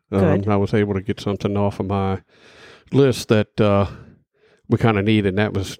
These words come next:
Speaker 1: trying to make arrangements to get some firewood and get it here and at
Speaker 2: Yes.
Speaker 1: least get it unloaded. So
Speaker 2: Yes, you
Speaker 1: we
Speaker 2: did a good job with that.
Speaker 1: Thank you, thank you.
Speaker 2: Yes, you're welcome. And I'm grateful for that because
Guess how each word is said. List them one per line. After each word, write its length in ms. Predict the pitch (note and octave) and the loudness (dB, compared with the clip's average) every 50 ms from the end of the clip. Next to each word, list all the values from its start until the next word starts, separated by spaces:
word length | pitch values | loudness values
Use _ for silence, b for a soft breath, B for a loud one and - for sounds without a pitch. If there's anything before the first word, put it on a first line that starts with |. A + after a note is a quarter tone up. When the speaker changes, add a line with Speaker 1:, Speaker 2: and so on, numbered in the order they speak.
| _ | _
Speaker 1:
trying 240 | - - - A#2+ A2+ G#2+ | -10 -4 -2 0 0 2
to 40 | |
make 180 | G#2 A2 G#2+ - | 2 0 0 0
arrangements 360 | G2 G#2+ G#2+ G#2 F#2 G2 - | 2 2 2 2 0 -2 -4
to 20 | - | -2
get 120 | A2+ G#2 | -2 -2
some 360 | - - - G2 G2 G2 F#2+ F#2 | -2 -4 -6 -4 -4 -4 -6 -4
firewood 520 | - B2 A#2 A2+ A2+ A2+ G2+ G#2+ A2+ G#2+ | 0 2 2 4 4 2 2 2 0 0
and 100 | G#2+ G2+ | 0 0
get 140 | F#2+ A2+ G#2+ | 0 2 2
it 100 | G#2+ F#2 | 2 2
here 220 | A#2 A#2 A2 A2 | 2 2 2 2
and 80 | G#2 G2 | 2 2
at 40 | F2 | 2
Speaker 2:
Yes. 80 | - | 2
Speaker 1:
least 220 | A#2+ A#2+ G#2 - - | 2 2 2 0 0
get 140 | A2 G2 | 0 0
it 60 | G2+ G2+ | 0 0
unloaded. 540 | G2 F#2+ G2 G2+ G#2 G2+ G2 F2+ F2 D2 - | 0 0 2 2 2 2 2 0 -2 -6 -6
So 120 | - - G2 | -2 -2 0
Speaker 2:
Yes, 280 | F2+ F2+ F#2 F2+ E2+ | 0 2 0 0 0
you 40 | - | -2
Speaker 1:
we 40 | F#3+ | -2
Speaker 2:
did 160 | F#3 G3 F#3 | 0 0 -2
a 40 | F#3+ | -2
good 160 | F#3 F#3+ F3+ | -2 -4 -2
job 200 | - F3 E3 D#3+ | -2 -2 -2 -2
with 120 | D#3+ D#3 - | -4 -6 -8
that. 240 | D3 C#3+ C#3+ - - | -8 -8 -8 -10 -6
Speaker 1:
Thank 200 | - G2+ - - | -6 -6 -4 -4
you, 60 | G2 | -4
thank 260 | - G#2 A2+ C3+ - | -4 -4 -4 -4 -4
you. 240 | - - G#2 F#2+ F#2 - | -6 -6 -6 -6 -8 -4
Speaker 2:
Yes, 480 | - F#3+ B3 E4 F#4+ F#4 G#3 - - | -4 -4 -2 -2 -4 -4 -4 -4 -4
you're 100 | F#3+ F#3 | -4 -2
welcome. 240 | F#3+ G#3 G#3+ - F#3+ | -2 -2 0 2 2
And 80 | F3+ F3+ | 4 4
I'm 100 | F3+ E3+ | 2 2
grateful 380 | - G3 G3+ F3 - F3+ F3 | 2 2 2 2 0 -2 -2
for 120 | E3 F3+ E3 | -2 0 0
that 200 | F3 F3 E3+ E3 | 0 -2 -2 -4
because 720 | E3+ D#3+ - F3+ F3+ E3+ E3 D#3+ D#3+ E3 E3 D#3+ D#3+ - | -8 -6 -2 0 0 2 2 2 2 0 0 -2 -4 -8